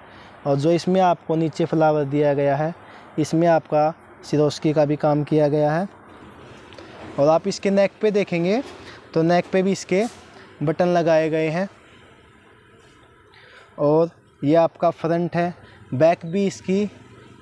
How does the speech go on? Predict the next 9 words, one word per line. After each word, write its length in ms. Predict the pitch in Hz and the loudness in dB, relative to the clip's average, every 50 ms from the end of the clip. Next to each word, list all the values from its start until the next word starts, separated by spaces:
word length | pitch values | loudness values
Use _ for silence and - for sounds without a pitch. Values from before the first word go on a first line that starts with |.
| - - | -4 0
ऐसे 300 | 170 160 160 - 202 190 | 0 0 2 2 2 2
ही 80 | 190 185 | 2 0
बैक 300 | 147 143 170 175 165 - | 0 0 0 0 0 0
रहेगी, 520 | 175 180 180 170 165 160 151 156 175 180 170 _ _ - | 0 0 2 2 0 -2 -2 -4 -6 -6 -6 _ _ -4
बैक 200 | 139 156 156 156 - 160 | 0 0 0 0 -2 -4
भी 120 | 165 175 | -6 -4
प्रिंट 340 | - - 165 165 165 160 - | -2 -2 0 0 0 -2 -2
की 120 | - 175 | -2 0
रहेगी। 440 | 170 175 165 160 147 147 165 175 | 2 2 2 2 0 0 -2 -4